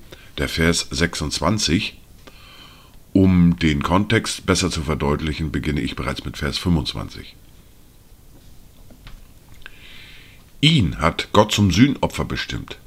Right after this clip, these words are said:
das wirksam wird durch den Glauben an sein Blut, um seine Gerechtigkeit zu erweisen, weil er die Sünden ungestraft ließ, die zuvor geschehen waren.“ Als Gott Zurückhaltung übte,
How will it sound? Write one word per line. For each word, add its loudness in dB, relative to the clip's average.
das 0
wirksam 6
wird 4
durch 6
den 4
Glauben 4
an 2
sein 4
Blut, 2
um 6
seine 6
Gerechtigkeit 0
zu -2
erweisen, -6
weil 4
er 8
die 4
Sünden 4
ungestraft 4
ließ, 2
die 4
zuvor 4
geschehen 4
waren.“ -6
Als 2
Gott 4
Zurückhaltung 4
übte, -6